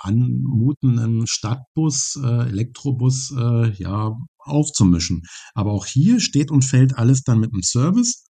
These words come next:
wissen die aber und bauen sich auch entsprechend auf, stellen sich entsprechend auf im Augenblick, ne? Also das ist, äh, spielt eine große Rolle.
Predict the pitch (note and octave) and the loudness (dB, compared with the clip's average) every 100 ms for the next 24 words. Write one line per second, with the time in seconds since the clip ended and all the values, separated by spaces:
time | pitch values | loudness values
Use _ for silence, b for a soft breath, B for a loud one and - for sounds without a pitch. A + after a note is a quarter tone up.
0 | - G#2 C3 F#3 F3+ D3+ D#3 G3+ A#3 D#3 | -2 4 6 6 4 2 0 0 0 -2
1 | C3+ - _ G#2+ G#2 D3 F3+ F#3 - A#2 | -4 -6 _ -4 2 2 4 0 -2 -6
2 | A#2+ C#3+ - D3 - - F2+ F2+ D3 - | -4 -4 -4 -6 -8 -8 -8 -6 -6 -6
3 | C3+ B2+ G2 - G#2+ G#2 C3+ C#3 C#3 B2+ | -2 0 0 -4 -2 0 0 0 -2 -4
4 | A2 G2+ D3 C#3 A2+ G2 A#2+ F2+ E2 D#2 | -4 -4 -4 -2 -2 -2 -4 -6 -6 -10
5 | E2 - - G2 C3 - _ B B B | -12 -12 -4 -2 -2 -6 _ B B B
6 | B G#2 F2+ A2+ - B2+ - G2+ F#2+ G2 | B -8 -2 -2 -2 -4 -4 -2 -2 -4
7 | - - G2 F#2+ G#2 F#2+ G2+ A2 F2 E2 | -8 -6 -6 -4 -6 -4 -4 -2 -2 -2